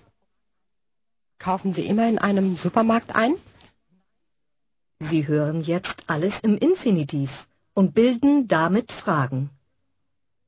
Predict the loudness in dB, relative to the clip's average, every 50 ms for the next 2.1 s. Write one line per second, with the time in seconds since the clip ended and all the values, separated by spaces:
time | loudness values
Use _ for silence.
0 | _ 0 0 2 4 4 2 4 2 0 -2 -4 -6 -6 -2 0 2 2 2 0
1 | -2 -4 -10 -12 -16 _ _ -6 -6 -6 -4 -2 -2 -2 -2 -4 -6 -6 -6 -6
2 | -6 -6